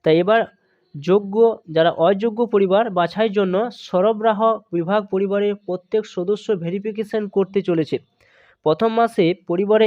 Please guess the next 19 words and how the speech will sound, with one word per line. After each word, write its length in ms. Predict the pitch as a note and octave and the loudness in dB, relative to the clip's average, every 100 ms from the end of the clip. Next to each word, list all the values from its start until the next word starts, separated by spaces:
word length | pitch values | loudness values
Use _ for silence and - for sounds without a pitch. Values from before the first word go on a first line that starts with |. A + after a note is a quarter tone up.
| F3+ | 2
একজন 260 | F#3 F#3 G#3+ | 0 0 -4
সদস্য 400 | G3 G#3+ A3 A3 A#3 | -4 -4 -4 -2 -2
আঙুলে 320 | G3+ F#3+ G3+ | 0 0 -2
ছাপ 260 | G3 F#3 F#3 | -4 -4 -4
দিয়ে 140 | G3+ G#3+ | 0 -2
ভেরিফিকেশন 680 | F3+ F#3+ G3 F#3+ G3+ G#3 | 0 -4 -4 -6 -8 -10
করলে 340 | G3 G#3+ G#3+ D#3+ E3 _ _ _ _ - | -2 -2 0 0 -2 _ _ _ _ 0
পরের 260 | E3 G#3+ | 2 2
মাসে 260 | A3 A3 A#3+ | 0 -2 -2
কিন্তু 360 | A3+ G3+ F#3+ A3+ C#4+ _ _ _ D#3 | -4 -4 -2 -2 -2 _ _ _ -4
যে 140 | F3 - F#3+ | 0 2 2
অন্য 180 | G#3+ A#3 B3+ | 2 0 -2
সদস্যকে 460 | A3+ A3+ A3 A3+ A3 | -2 -2 -2 -2 2
আঙুলে 320 | G3+ F#3+ G3+ | 2 2 0
ছাপ 240 | G3+ E3 F#3 F3 | 0 -2 -4 2
দিয়ে 120 | A3 | 2
ভেরিফিকেশন 640 | G3 F#3+ F#3+ G3 G3 C4 | 4 2 2 0 0 -2
করতে 300 | B3 G3+ F#3+ F3 | 0 0 2 2
হবে, 200 | D3 | 2